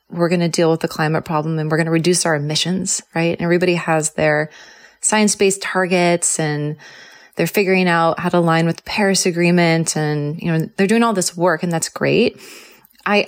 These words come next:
I don't see a lot of discussion, or I don't see enough discussion in, in the private sector about, and really outside of California too,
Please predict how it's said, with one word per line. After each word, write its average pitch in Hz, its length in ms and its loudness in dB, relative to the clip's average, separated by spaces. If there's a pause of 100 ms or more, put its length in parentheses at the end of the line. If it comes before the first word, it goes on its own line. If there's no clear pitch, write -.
I 214 140 0
don't 175 400 0
see - 500 -2
a 175 60 2
lot 156 320 2
of 151 160 -2
discussion, 160 500 -2
or 160 240 -2
I 180 60 2
don't 214 160 2
see 302 140 -2
enough 185 340 2
discussion - 440 -2
in, 151 300 -4 (100)
in 170 180 4
the 170 60 4
private 160 440 -2
sector 190 560 0
about, 147 580 0 (440)
and 190 180 0
really 269 220 4
outside 190 340 -2
of 170 60 -4
California 160 560 -4
too, 147 420 0